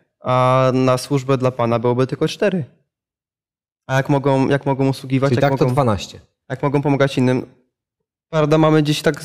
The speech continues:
Speaker 1: powiedzmy, z dwanaście godzin wolnego czasu, odliczając wszystkie obowiązki.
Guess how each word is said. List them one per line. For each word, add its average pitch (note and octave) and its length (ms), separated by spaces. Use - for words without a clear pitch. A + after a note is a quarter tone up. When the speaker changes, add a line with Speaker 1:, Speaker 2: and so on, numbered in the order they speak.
Speaker 1:
powiedzmy, D#3 320
z D3 80
dwanaście D3+ 380
godzin D3+ 220
wolnego D3+ 320
czasu, G3 260
odliczając C3+ 440
wszystkie C3+ 520
obowiązki. C#3 680